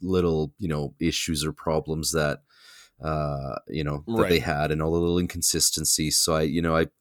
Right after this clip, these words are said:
Speaker 1: kinda roll with it. So
Speaker 2: Yeah.
Speaker 1: even though this, the, this black Dreamcast is a sports Dreamcast, it's, it's all good, <laughs> you know?
Speaker 2: I mean, not to mention the fact that the Dreamcast was, like, an excellent sports console. It had so many great sports
Speaker 1: It sure
Speaker 2: games.
Speaker 1: did.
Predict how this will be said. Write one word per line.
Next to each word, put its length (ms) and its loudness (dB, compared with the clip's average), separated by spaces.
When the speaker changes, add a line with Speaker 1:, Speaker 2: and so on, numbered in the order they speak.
Speaker 1:
kinda 200 2
roll 260 4
with 100 2
it. 140 2
So 340 2
Speaker 2:
Yeah. 80 -8
Speaker 1:
even 160 4
though 120 8
this, 180 4
the, 340 6
this 160 2
black 320 2
Dreamcast 640 0
is 160 0
a 200 4
sports 540 4
Dreamcast, 800 -2
it's, 300 -4
it's 200 -4
all 140 4
good, 440 -2
<laughs> 200 -6
you 80 2
know? 240 2
Speaker 2:
I 60 4
mean, 140 6
not 140 4
to 100 0
mention 300 0
the 80 -4
fact 260 -2
that 120 -6
the 140 0
Dreamcast 760 0
was, 200 -6
like, 340 -6
an 140 -2
excellent 440 -2
sports 380 -6
console. 560 -8
It 60 -10
had 200 -2
so 220 -4
many 180 -6
great 280 -10
sports 380 -6
Speaker 1:
It 60 0
sure 140 4
Speaker 2:
games. 340 2
Speaker 1:
did. 40 -16